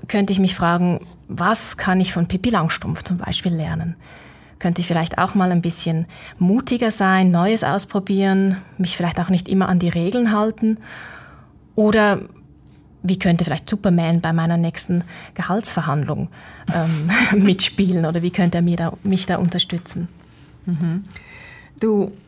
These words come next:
Speaker 2: wendest diese Methode vor allen Dingen auch mit jungen Menschen an, bei dir in der Berufsberatung. Welche Erfahrung machst du damit, wenn die sich mit diesen Fragen auseinandersetzen?
Speaker 1: Also ich mache das Interview häufig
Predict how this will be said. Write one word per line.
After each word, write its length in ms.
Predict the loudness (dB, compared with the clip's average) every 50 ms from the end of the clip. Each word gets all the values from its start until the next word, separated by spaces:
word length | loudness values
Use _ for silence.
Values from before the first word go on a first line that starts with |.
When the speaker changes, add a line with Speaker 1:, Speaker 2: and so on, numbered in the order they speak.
| -20 -20 -20 -20 -20 -20 -20 -20 -20 -20 _ _ -6 -2
Speaker 2:
wendest 360 | 0 0 2 0 0 0 -2
diese 160 | 0 0 2
Methode 480 | 0 0 0 0 0 0 2 2 0 0
vor 160 | 0 0 2
allen 160 | 2 4 4
Dingen 160 | 2 2 2
auch 100 | 2 2
mit 220 | 2 2 2 2 0
jungen 240 | 0 2 2 2
Menschen 360 | 0 0 0 -2 -2 -4 -4 -2
an, 360 | -2 0 0 2 2 2 0
bei 100 | 0 0
dir 180 | 0 0 0
in 120 | 0 0 0
der 100 | 0 0
Berufsberatung. 1120 | 0 -2 -2 -2 -4 -6 -8 -8 -8 -4 -2 -2 -2 -2 -2 -4 -2 -2 0 0 0 -2 -4 -8 -16 -20 -20 -20 -20 -20 -20 -20 -20 -20 -20 -8 -4
Welche 320 | -2 -2 -2 -2 -2 -2
Erfahrung 540 | -2 -2 -2 0 0 2 2 2 2 0 0
machst 260 | 0 -2 -4 -4 -4
du 60 | -4 -2
damit, 320 | -2 0 0 -2 -2 -2
wenn 220 | -2 0 0 0
die 140 | 0 0 -2
sich 200 | -2 -4 -4 -2
mit 140 | -4 -4 -4
diesen 220 | -4 -2 -2 -4
Fragen 320 | -2 -2 -2 -2 -2 -2 -2
auseinandersetzen? 960 | -2 -2 -2 -2 -2 -2 -2 -2 -4 -4 -6 -8 -10 -10 -8 -6 -6 -6 -6 -8 -14 -20 -20 -20 -20 -20 -20 -20 _ -20 -20 -20 -20 -16 -14 -14 -14 -14 -16 -18 -18 -18 -18 -18 -18 -12 -6
Speaker 1:
Also 160 | -4 -2 0 0
ich 100 | 2 2
mache 200 | 2 2 2 0
das 140 | -2 -2
Interview 560 | 0 0 0 0 2 0 0 0 2 2 2 2
häufig 400 | 2 0 0 0 -2 -4 -4